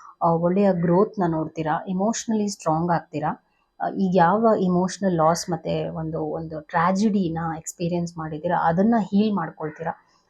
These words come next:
ಆ ಒಂದ್ ವಿಚಾರದಿಂದ ಆಚೆ ಬರ್ತೀರಾ. ಆ, choose your battles ಬರ್ತಿರೋದ್ರಿಂದ ನೀವ್ ಎಲ್ರ ಹತ್ರನೂ ಜಗಳ ಮಾಡ್ಬೇಕು ಅನ್ನೋದಲ್ಲ. ನಿಮಗೆ ಒಂದೊಂದ್ ವಿಚಾರದಲ್ಲಿ ಸೋಲೋದ್ರಲ್ಲೂ ತಪ್ಪಿಲ್ಲ.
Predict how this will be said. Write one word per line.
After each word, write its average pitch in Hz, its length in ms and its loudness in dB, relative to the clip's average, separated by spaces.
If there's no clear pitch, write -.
ಆ 202 140 6
ಒಂದ್ 214 220 0
ವಿಚಾರದಿಂದ 208 540 2
ಆಚೆ 170 260 -4
ಬರ್ತೀರಾ. 156 560 -8
ಆ, 190 60 2
choose 269 260 4
your 240 120 6
battles 190 520 2
ಬರ್ತಿರೋದ್ರಿಂದ 180 680 0
ನೀವ್ 196 200 0
ಎಲ್ರ 190 200 0
ಹತ್ರನೂ 247 340 0
ಜಗಳ 190 280 -2
ಮಾಡ್ಬೇಕು 190 580 -2
ಅನ್ನೋದಲ್ಲ. 160 400 -4
ನಿಮಗೆ 214 360 2
ಒಂದೊಂದ್ 208 420 2
ವಿಚಾರದಲ್ಲಿ 226 680 0
ಸೋಲೋದ್ರಲ್ಲೂ 214 680 0
ತಪ್ಪಿಲ್ಲ. 175 500 -6